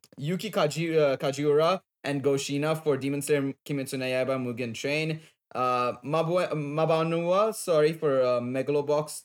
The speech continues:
two, Nomad. Uh, Punpei Wawa and O M S B for Odd Taxi. Satoru Ko-, Kosaki for Vivi. Dede Mouse and Mito for Wonder Egg Priority.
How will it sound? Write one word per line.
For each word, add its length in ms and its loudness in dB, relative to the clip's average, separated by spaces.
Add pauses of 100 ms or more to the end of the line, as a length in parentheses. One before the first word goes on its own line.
two, 220 -4
Nomad. 580 -2 (320)
Uh, 200 2
Punpei 520 0
Wawa 560 4
and 240 -2 (100)
O 200 6
M 100 2
S 300 -4
B 320 -6
for 180 -4
Odd 220 -2
Taxi. 440 -4
Satoru 640 0
Ko-, 400 0
Kosaki 480 -4
for 140 0
Vivi. 500 -2 (320)
Dede 300 4
Mouse 380 0
and 280 -2
Mito 460 0
for 180 0
Wonder 280 -2
Egg 200 0
Priority. 680 -2